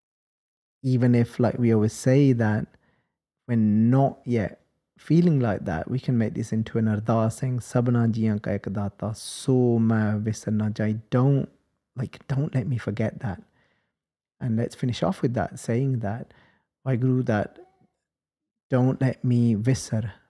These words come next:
forget, don't let me separate from seeing that it is that one that has provided these things and not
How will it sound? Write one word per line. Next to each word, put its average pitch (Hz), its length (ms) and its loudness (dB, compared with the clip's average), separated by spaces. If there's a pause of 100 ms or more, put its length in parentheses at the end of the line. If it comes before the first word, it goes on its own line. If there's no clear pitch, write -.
forget, 110 480 -6
don't 123 240 -2
let 120 200 -6
me 123 140 -2
separate - 800 -8 (760)
from 110 760 0 (680)
seeing 143 560 0
that 104 180 -2
it 107 200 -4
is 120 220 -2
that 113 320 -6
one 117 260 0
that - 140 -10
has 104 260 -6
provided 110 640 -4
these 107 220 -6
things 107 600 -4
and 113 220 -2
not 113 240 -4